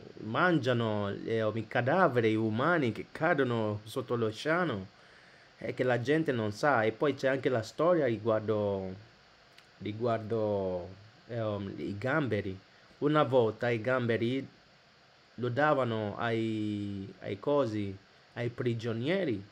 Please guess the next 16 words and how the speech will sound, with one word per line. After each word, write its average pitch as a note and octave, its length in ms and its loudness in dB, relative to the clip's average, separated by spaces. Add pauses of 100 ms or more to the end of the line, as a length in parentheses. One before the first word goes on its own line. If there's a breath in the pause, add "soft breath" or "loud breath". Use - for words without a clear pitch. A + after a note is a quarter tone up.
(220)
ok? A#2+ 480 0 (520)
Era C3+ 260 2
il G#2 140 0
cibo D#3 320 2
dei A2+ 140 2
prigionieri, A2+ 960 -2 (280)
ok? A#2+ 440 0 (320)
Poi C#3+ 260 4
dopo, C3 680 2 (160)
all'improvviso, A#2+ 800 -2
è A#2+ 80 0
diventato A2+ 520 -4
il G#2+ 100 -4
cibo D3 260 -4
dei G#2+ 240 -2
ricchi, C3 400 -4